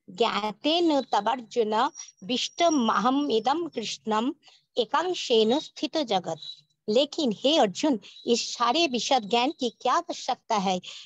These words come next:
मैं अपने एक अंश मात्र से ये समग्र ब्रह्मांड में व्याप्त होकर इसको धारणा करता हूँ। इस तरह अपने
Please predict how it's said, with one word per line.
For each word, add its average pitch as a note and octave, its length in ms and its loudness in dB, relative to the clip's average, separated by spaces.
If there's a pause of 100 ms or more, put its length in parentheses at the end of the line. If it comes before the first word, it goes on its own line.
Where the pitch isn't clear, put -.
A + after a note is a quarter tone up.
मैं B3 300 4
अपने C#4 500 -2 (220)
एक C4+ 260 2
अंश A#3+ 320 4
मात्र A#3+ 500 0
से G#3 320 0 (260)
ये A#3 120 2
समग्र C#4 540 0
ब्रह्मांड A#3 540 0
में A3 260 0
व्याप्त G3+ 420 -4
होकर G3+ 360 2 (280)
इसको A3+ 320 2
धारणा G#3+ 480 2
करता - 560 -4
हूँ। F3+ 280 0 (600)
इस D#4+ 260 2
तरह A3+ 300 8
अपने G3+ 400 4